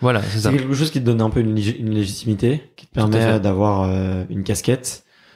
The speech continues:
Speaker 2: que tu vas réutiliser, euh, justement pour, euh, pouvoir faire passer tes messages et, et pour pouvoir, euh, bah, trouver plus là des opportunités qui peuvent te, te rémunérer.
Speaker 1: Carrément, moi je pense que j'ai cette chance aussi, en étant sportif de haut niveau, comme tu dis, c'est d'être,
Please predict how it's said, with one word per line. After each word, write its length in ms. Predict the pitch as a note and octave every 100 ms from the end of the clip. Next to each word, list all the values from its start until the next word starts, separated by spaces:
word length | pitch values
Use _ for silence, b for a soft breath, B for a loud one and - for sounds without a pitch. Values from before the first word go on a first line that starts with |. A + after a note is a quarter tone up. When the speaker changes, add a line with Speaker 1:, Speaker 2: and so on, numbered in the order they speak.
| b
Speaker 2:
que 80 | -
tu 120 | - A2
vas 100 | F#2+
réutiliser, 540 | G2 F#2 A#2 G2+ G#2
euh, 200 | A2+ G#2
justement 380 | F#2 F#2 G#2+ G#2
pour, 360 | G#2+ - G2+ F2+
euh, 60 | F2
pouvoir 240 | - G2
faire 120 | C#3+
passer 220 | - F#2+
tes 100 | -
messages 440 | G#2 F#2 G#2+ A2 G#2
et, 200 | F#2 F2+ B B B B B -
et 60 | D3+
pour 180 | A#2
pouvoir, 440 | - A2 G#2+ G2+ F#2+
euh, 320 | F2+ F2+ F2 - _
bah, 80 | -
trouver 320 | - - G#2+
plus 360 | G2+ - G2+ -
là 80 | G#2+
des 180 | F#2+ F#2
opportunités 500 | - - - F#2+ -
qui 100 | -
peuvent 200 | - G2+
te, 360 | - F#2+ F#2 F#2+ -
te 80 | G#2
rémunérer. 120 | F2+ A2+
Speaker 1:
Carrément, 220 | A2+ B2+
moi 140 | A2+ A2
je 80 |
pense 180 | - A2+
que 100 | G#2+
j'ai 160 | F#2+ G2
cette 240 | - F#2
chance 340 | - B2 A#2 G#2+
aussi, 300 | F#2+ C3+ C#3 B B B
en 120 | G#2 G2+
étant 200 | G2 G#2
sportif 380 | - G2+ - G2+
de 80 |
haut 40 | F#2+
niveau, 340 | F#2+ F#2+ B2+
comme 220 | C3 F#2+
tu 120 | F#2 F#2+
dis, 120 | A#2
c'est 180 | A#2 G2
d'être, 440 | G2+ - G#2+ F#2